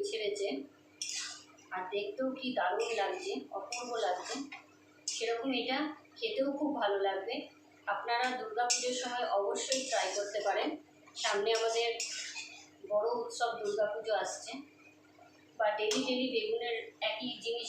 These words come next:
ভালো লাগে না, তাই এইভাবে খেলে খুব ভালো লাগবে। ভাত বা রুটির সঙ্গে খুবই টেস্টি লাগবে। হালকা হাতে আমি তুলে নিলাম।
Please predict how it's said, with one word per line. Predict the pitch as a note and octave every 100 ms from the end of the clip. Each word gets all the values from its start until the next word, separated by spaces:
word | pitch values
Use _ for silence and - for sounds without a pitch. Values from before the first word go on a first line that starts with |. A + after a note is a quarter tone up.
| -
ভালো | G3 G3+
লাগে | G#3+ G3+ F#3+
না, | G3+ D4+ - - - -
তাই | -
এইভাবে | - A#3 A#3+ B3 C4+ C4 B3+ - -
খেলে | A3+ A3+ A#3
খুব | A#3+ A3+
ভালো | A3 G3+ G#3+
লাগবে। | G3 F#3+ F#3+ C4+ - - - - - - - - - - - - - - - - - - - - - -
ভাত | G#3+ A3+ A#3+
বা | B3
রুটির | A#3 B3 A3+ -
সঙ্গে | A#3+ - A3+ C4+ - - C4
খুবই | D4 C#4 A#3
টেস্টি | A3 - A#3
লাগবে। | A3 G3+ - D4+ - - - - - - - - - - - - - - - - - - - - - - - - - - - - - -
হালকা | A3 A3 A#3+
হাতে | A#3+ G3 G#3
আমি | G#3 G#3+ G#3
তুলে | G3
নিলাম। | F#3+ F3+ F3 -